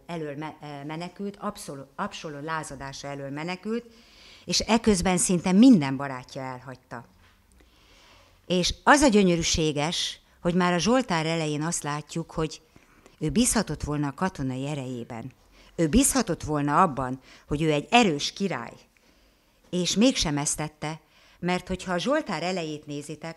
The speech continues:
a második, harmadik verset rögtön úgy kezdi, hogy „Te benned bíztam, Uram.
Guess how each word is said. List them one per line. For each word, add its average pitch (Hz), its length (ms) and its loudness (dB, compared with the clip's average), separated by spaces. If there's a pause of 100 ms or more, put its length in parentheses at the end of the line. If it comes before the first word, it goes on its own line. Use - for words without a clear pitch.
(120)
a 160 80 -10
második, 208 520 -6
harmadik 165 480 -2
verset 165 400 -4 (280)
rögtön 262 420 -2
úgy 190 200 -4
kezdi, 165 320 -6
hogy 151 200 -6 (380)
„Te 254 160 2
benned 156 440 0
bíztam, 151 460 -4
Uram. 135 380 -8